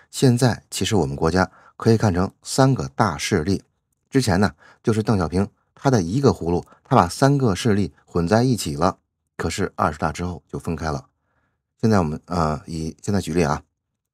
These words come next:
习主席是东方神仙认可的法统，他拿着军队和未来科技，他代表了东方大道，习主席代表了正道集团。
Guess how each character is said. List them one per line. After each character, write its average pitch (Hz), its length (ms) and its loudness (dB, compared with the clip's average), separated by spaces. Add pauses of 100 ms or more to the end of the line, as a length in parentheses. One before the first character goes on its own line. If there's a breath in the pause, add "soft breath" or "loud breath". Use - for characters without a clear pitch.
(200)
习 139 220 2
主 127 120 2
席 85 280 -4 (180)
是 92 180 -2
东 131 320 2
方 127 220 0
神 101 180 -2
仙 113 220 -2
认 113 140 0
可 78 100 -6
的 71 80 -8
法 82 180 0
统， 69 160 -8 (360 soft breath)
他 - 100 -2
拿 107 220 4
着 110 100 0
军 127 260 0
队 123 220 -4 (100)
和 98 200 0
未 110 120 4
来 85 140 2
科 110 240 -2
技， 104 180 -6 (220 soft breath)
他 123 140 -2
代 113 160 4
表 78 100 -4
了 69 140 -8
东 127 260 0
方 127 240 2
大 98 160 2
道， - 240 0 (380 soft breath)
习 117 180 -2
主 117 160 2
席 85 340 -6
代 95 140 2
表 73 140 -4
了 67 160 -10 (100)
正 85 240 0
道 87 280 2
集 82 180 -8
团。 76 240 -6